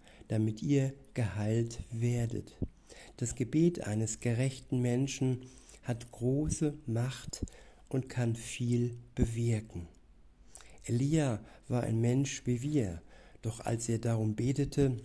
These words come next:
dass kein Regen fallen sollte, regnete es dreieinhalb Jahre lang nicht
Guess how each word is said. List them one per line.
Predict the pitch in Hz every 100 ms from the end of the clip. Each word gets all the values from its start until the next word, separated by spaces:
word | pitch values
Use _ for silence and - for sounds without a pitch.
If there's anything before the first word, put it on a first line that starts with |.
| - - - - - - - - - -
dass | - 107 -
kein | - 113 123 127
Regen | 120 117 120 127
fallen | 123 123 120 123 123
sollte, | 120 120 120 127 117 - - -
regnete | 156 160 165 143 139 -
es | 135 127 - - - -
dreieinhalb | - 113 120 127 120 117 120
Jahre | 117 117 117
lang | 117 113 113 113
nicht | 120 117 - -